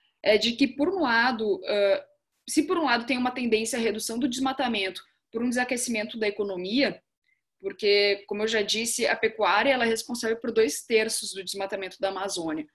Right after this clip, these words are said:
Então, na medida em que a gente tem uma tendência de redução do consumo de carne e das exportações de carne em função da crise econômica, ao mesmo tempo, isso, isso pode impactar no sentido de dimi-, diminuir o desmatamento,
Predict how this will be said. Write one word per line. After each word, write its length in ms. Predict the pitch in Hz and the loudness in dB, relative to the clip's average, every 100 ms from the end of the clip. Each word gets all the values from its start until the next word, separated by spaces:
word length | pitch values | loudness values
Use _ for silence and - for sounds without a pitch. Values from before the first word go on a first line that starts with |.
| _ _ _ _ | _ _ _ _
Então, 160 | 208 | -2
na 100 | 220 | 0
medida 380 | 240 240 233 240 | 0 0 0 0
em 180 | 277 269 | 2 0
que 180 | - 262 | -4 -6
a 40 | |
gente 160 | 240 - | -2 -2
tem 80 | 247 | 0
uma 140 | 254 | -2
tendência 400 | 269 240 233 254 | 0 0 0 -2
de 100 | 240 | -2
redução 480 | 233 233 240 247 269 | -2 -2 -4 -4 -4
do 100 | 311 | -2
consumo 480 | 277 285 - 247 254 | -2 -4 -4 -4 -4
de 140 | 262 | -4
carne 580 | - 226 202 190 180 165 | -2 2 2 0 -4 -6
e 60 | 190 | 0
das 260 | 202 202 | 2 2
exportações 640 | 262 - 233 226 220 220 208 | 0 -8 -8 -6 -6 -6 -4
de 120 | 196 | -4
carne 340 | - 185 180 185 | 0 0 0 -4
em 100 | 185 | -10
função 320 | 190 - 185 | -12 -10 -6
da 100 | 180 | -6
crise 320 | 185 180 180 | -4 -6 -6
econômica, 800 | 175 170 170 214 254 220 - 147 _ _ _ - - _ | -8 -8 -4 -2 -2 -2 -6 -12 _ _ _ -20 -20 _
ao 100 | 226 | -4
mesmo 420 | 226 254 285 302 | -2 0 0 0
tempo, 640 | 262 214 247 294 240 185 - _ - | 0 2 2 0 -4 -6 -12 _ -4
isso, 200 | 233 - | -4 0
isso 280 | 247 233 - | 0 0 0
pode 240 | 226 220 | 2 2
impactar 420 | 254 240 226 220 208 | 2 0 -2 0 -2
no 80 | |
sentido 360 | 214 214 202 202 | -2 -8 -8 -8
de 140 | - | -6
dimi-, 260 | 196 202 196 | -4 -6 -6
diminuir 420 | 185 202 196 196 | -4 -4 -2 -2
o 60 | 262 | -2
desmatamento, 600 | 240 202 196 190 202 233 | -2 -4 -2 -2 -2 -6